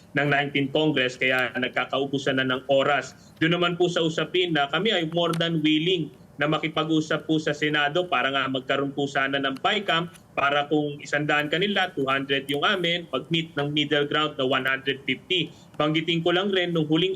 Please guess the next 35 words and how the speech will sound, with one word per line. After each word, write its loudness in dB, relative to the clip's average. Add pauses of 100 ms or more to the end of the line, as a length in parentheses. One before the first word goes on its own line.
araw 2
na 0
rin, -2 (240)
nung 2
nineteenth 0
Congress, 2
kung -2
saan 0
sinasabi -2
ng 0
Senado, 0
i-adapt -2
na 2
lang 0
yung 0 (300)
isang 0
daan 2
ang -2
T 2
U -
C 0
P 0
po, 0
no? 0
Kasama 0
nung 0
ating -2
mga 0
manggagawa 0 (160)
under 2
dun 0
sa -2
National 0
Wage -2
Coalition, 0